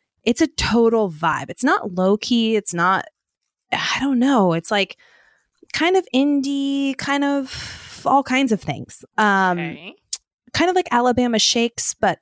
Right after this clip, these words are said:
Speaker 1: not as popular, like, in that direction. But then
Speaker 2: Yeah.
Speaker 1: he has some Alabama Shakes in there and some stuff you'll know, but, like, a lot of things that I just had never heard of, which was awesome and super fun. And the whole weekend, I'm like, "Man, I just love this vibe." And Chris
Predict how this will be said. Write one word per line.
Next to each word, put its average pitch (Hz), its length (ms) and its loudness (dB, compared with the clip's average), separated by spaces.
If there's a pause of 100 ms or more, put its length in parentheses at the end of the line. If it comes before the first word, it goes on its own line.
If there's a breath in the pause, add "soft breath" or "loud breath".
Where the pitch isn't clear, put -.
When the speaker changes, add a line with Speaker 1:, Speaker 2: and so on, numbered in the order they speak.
Speaker 1:
not 190 260 0
as 180 80 -4
popular, 214 600 0 (100)
like, 175 200 -2 (200)
in 208 220 2
that 190 220 -2
direction. 277 760 0
But - 140 -2
then 190 220 0
Speaker 2:
Yeah. 190 40 -4
Speaker 1:
he 277 120 4
has 330 140 2
some 220 120 -2
Alabama 151 340 -4
Shakes - 220 -8
in 170 80 -12
there 117 120 -8
and 110 120 -6
some 175 100 -10
stuff 165 220 -2
you'll 147 120 -8
know, 151 180 0
but, 151 120 -4
like, 170 280 -4 (440 loud breath)
a 220 80 2
lot 254 340 2
of 277 100 0
things 277 220 2
that 185 120 0
I 220 140 0
just 190 180 -4
had 156 100 -10
never 170 360 0
heard 165 240 0
of, 156 120 -2
which 165 200 -6
was 156 100 -8 (120)
awesome 233 520 0
and 190 140 -2
super 254 360 2
fun. 180 460 0 (800 loud breath)
And 254 380 2 (320)
the 269 140 2
whole 466 260 4
weekend, 302 260 4
I'm 196 80 0
like, 170 200 -10
"Man, 440 340 4
I 196 100 0
just 180 220 -2
love 196 280 0
this 175 200 -2
vibe." 175 460 0
And 208 160 0
Chris - 400 0